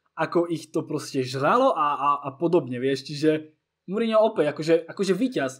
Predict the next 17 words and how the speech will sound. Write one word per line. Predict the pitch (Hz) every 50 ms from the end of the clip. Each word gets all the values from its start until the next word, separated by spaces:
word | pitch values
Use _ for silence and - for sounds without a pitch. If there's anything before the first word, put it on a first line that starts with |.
| _ _ _ _ -
On | 190 202
možno | 233 233 226 269 262
aj | 240
vie, | 320 311
že | 285 262
nemal | 247 247 233 220
pravdu, | 220 208 214 214 208 196 202 185 160 - - _ _ _ -
ale | 180 165 165
kámo, | 165 185 180 185 196 196 190 175 165 170 202 196
on | 180 180
zase | 202 - - 208
z | 208
toho | - 175 156
vidí | 143 160 160 170
ako | 147 - 151 131
veľký | 143 147 143 143
víťaz. | 123 117 127 123 123 113 - - -